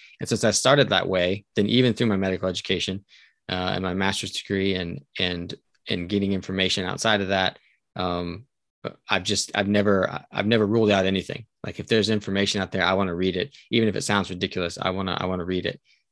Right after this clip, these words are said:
Um, and so that's kind of how I've gotten to where, uh, I am, because I, I don't rule anything out. I'm very open to all information about the subject, and, uh, and what I found is, is pretty shocking. So.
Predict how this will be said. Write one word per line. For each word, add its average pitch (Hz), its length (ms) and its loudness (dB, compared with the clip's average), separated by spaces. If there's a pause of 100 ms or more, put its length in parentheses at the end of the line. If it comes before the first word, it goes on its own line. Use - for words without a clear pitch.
Um, 85 400 -6 (100)
and 92 440 -2
so - 120 -4
that's 98 240 2
kind 101 220 2
of 95 200 0 (340)
how 110 160 4
I've 98 120 2
gotten 90 300 0
to 98 100 -6
where, 90 440 -2 (220)
uh, 90 200 2
I 90 120 0
am, 92 300 2
because 90 220 -4
I, 92 180 2
I 90 80 0
don't 95 460 -2
rule 98 320 0
anything 92 360 -2
out. 95 280 -2
I'm 90 200 -6
very 95 280 0
open 90 400 -4 (420)
to 98 320 0
all 101 240 6
information 92 520 -2
about 90 280 -2
the - 80 -12
subject, 98 540 -2 (160)
and, 87 420 -4
uh, 87 320 -6 (180)
and 87 140 -6
what 92 100 -2
I 82 60 -4
found 98 320 -4
is, 95 180 -12 (120)
is - 140 -12
pretty 98 200 -8
shocking. 95 460 -10
So. 107 300 -14